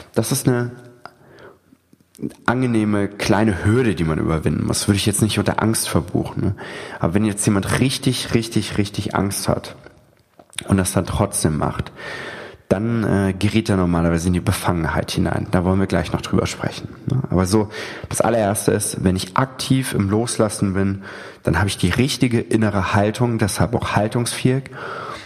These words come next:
und kann dadurch ganz entspannt Leute kennenlernen. Und das muss natürlich für alle, für den ganzen Rahmen auch passen. Jetzt mal vorgestellt, ähm, ich bin mit einer guten Freundin verabredet und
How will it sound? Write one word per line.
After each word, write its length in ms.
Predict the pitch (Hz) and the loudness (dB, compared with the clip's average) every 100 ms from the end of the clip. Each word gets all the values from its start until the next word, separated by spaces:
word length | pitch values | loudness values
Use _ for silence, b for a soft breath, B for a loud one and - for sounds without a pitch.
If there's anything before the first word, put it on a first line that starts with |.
| B - - | B -14 -4
und 140 | 104 | -2
kann 160 | - 101 | 2 2
dadurch 280 | 98 95 | 4 0
ganz 240 | - 90 - | 0 -2 0
entspannt 380 | 82 - 82 82 | -2 0 -2 0
Leute 240 | 82 - | -2 -2
kennenlernen. 480 | - - 82 87 - B B B B B B B B B | -2 -2 0 -2 -4 B B B B B B B B B
Und 220 | - 113 - - | -2 -2 -6 0
das 220 | 110 - | 0 2
muss 200 | 139 - | 0 2
natürlich 680 | 151 135 123 123 131 - - | 0 2 2 2 0 -2 -8
für 440 | - - 113 107 - - - - | -6 0 2 2 -2 -14 -20 -2
alle, 460 | - 120 123 123 | 0 2 0 0
für 140 | - 110 | -2 0
den 120 | 101 | 2
ganzen 300 | 101 104 123 | 2 2 0
Rahmen 380 | 98 92 101 110 | 2 2 2 2
auch 180 | - | 0
passen. 520 | - - 139 - 87 87 B B B B B | 0 -2 0 -2 -2 -4 B B B B B
Jetzt 420 | - - - - - - - | -4 -2 -4 -6 -12 -20 -8
mal 200 | - 107 | 0 0
vorgestellt, 800 | 110 - 123 117 120 113 113 - - - | 2 0 0 2 2 2 0 -4 -12 -2
ähm, 520 | 104 101 98 - - - - - | 0 2 0 -2 -8 -14 -20 -4
ich 180 | - | 0
bin 180 | - 110 | 2 0
mit 120 | 107 | 0
einer 140 | - 101 | 0 0
guten 580 | 101 98 101 95 - - | 0 0 2 2 0 -2
Freundin 420 | - 104 131 120 | 2 2 2 0
verabredet 680 | - 80 - 92 90 95 - | 0 -2 2 2 2 0 0
und 240 | 90 92 | 0 0